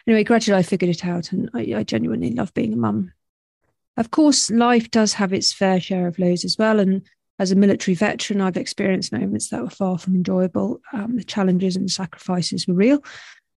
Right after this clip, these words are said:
Um, but there are also the moments that shaped me into the resilient person I am today. And even in the most difficult times, um, I found, and I really miss, there's a real sense of camaraderie and a sa-, shared purpose that creates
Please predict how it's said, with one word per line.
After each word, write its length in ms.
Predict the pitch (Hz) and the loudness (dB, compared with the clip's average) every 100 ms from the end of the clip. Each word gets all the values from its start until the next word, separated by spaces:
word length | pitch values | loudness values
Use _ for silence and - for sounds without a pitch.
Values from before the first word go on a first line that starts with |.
| _ 202 | _ -2
Um, 400 | 196 196 196 196 | 2 4 4 4
but 180 | 214 | 2
there 160 | 220 208 | 4 4
are 40 | |
also 280 | 226 - 185 | 4 2 0
the 140 | 180 185 | 0 2
moments 360 | 190 190 - | 2 0 -2
that 120 | - | -8
shaped 260 | - 190 233 | -6 -4 -2
me 80 | 196 | 0
into 160 | 175 | 0
the 80 | - | -2
resilient 640 | 175 170 180 175 165 - | -2 0 2 2 0 -6
person 400 | - 202 180 - | -6 -4 -2 -2
I 120 | 190 196 | -2 -2
am 280 | 185 170 - | -2 -4 -4
today. 580 | 190 269 277 190 185 185 _ _ _ _ _ _ _ _ - | -4 2 2 2 0 -4 _ _ _ _ _ _ _ _ 0
And 140 | 196 | 4
even 220 | 226 220 | 6 6
in 180 | 208 196 | 6 6
the 60 | 185 | 6
most 240 | 190 170 | 4 2
difficult 360 | 202 165 - - | -2 -4 -6 -6
times, 680 | 185 170 - 202 - - - - | -2 0 0 0 -2 -2 -4 -8
um, 300 | - 233 226 | -6 -6 -2
I 120 | 185 | -2
found, 460 | - 185 175 175 - - _ _ _ _ _ | 0 0 2 0 -2 -12 _ _ _ _ _
and 100 | 208 | 2
I 60 | 202 | 4
really 260 | 196 208 180 | 6 6 6
miss, 340 | 180 175 - | 6 4 2
there's 200 | 180 175 | -2 0
a 40 | |
real 160 | 185 180 | 2 2
sense 280 | 196 190 - | 2 -2 -4
of 100 | - | -6
camaraderie 640 | 185 175 175 175 175 180 | -2 0 2 2 0 -2
and 80 | 180 | -2
a 40 | |
sa-, 280 | - 180 175 | -2 0 -2
shared 340 | - 185 170 | 0 0 0
purpose 600 | - 180 180 180 170 - | 0 0 0 -4 -8 -8
that 180 | - - | -6 -6
creates 420 | - 190 - - | 0 2 2 -4